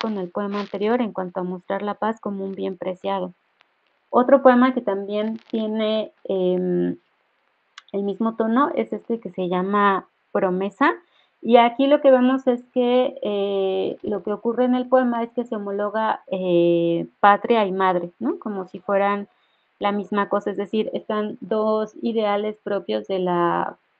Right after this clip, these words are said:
época de, del medio siglo mexicano, que es por un lado el nacionalismo, con esto de la patria, y por otro lado, pues este culto a la madre, ¿no? Que, eh, si bien ya venía desde antes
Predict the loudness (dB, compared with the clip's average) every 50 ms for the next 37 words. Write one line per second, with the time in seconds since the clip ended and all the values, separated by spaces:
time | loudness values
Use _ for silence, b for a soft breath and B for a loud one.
0 | _ _ _ -2 -2 -2 -4 -6 -4 -4 -4 -2 -2 0 2 2 2 2 0 -2
1 | -4 -6 -6 -4 -6 -6 -6 -6 -8 -8 -8 -8 -8 -6 -6 -6 -6 -8 -8 -6
2 | -4 -4 -2 -2 -4 -6 -8 -10 _ -8 -6 -4 -2 0 2 2 2 2 0 -4
3 | -6 -6 -6 -4 -4 -2 -2 -2 -4 -4 -4 -2 -2 -2 -2 -4 -8 -10 -10 -12
4 | -8 -8 -6 -4 -4 -6 -4 -2 -4 -4 -2 -4 -4 -4 -4 -6 -10 _ _ _
5 | _ _ _ _ 2 6 8 10 10 10 10 10 10 10 10 10 10 10 8 8
6 | 6 4 4 4 2 6 6 6 8 8 6 6 8 8 8 10 10 8 6 6
7 | 6 6 6 6 4 2 0 -6 _ _ -4 -2 -2 -2 -4 -8 _ -6 -4 -2
8 | 0 2 2 2 2 2 0 -4 -8 -8 -6 -4 -2 -2 -2 -2 -2 -2 -2 -4
9 | -4 -6 -8 -6 -4 -4 -4 0 0 0 0 0 -2 -4 -6 -6 -6 -6 -8 -8
10 | -8 -6 -6 -6 -6 -6 -6 -6 -8 -8 -10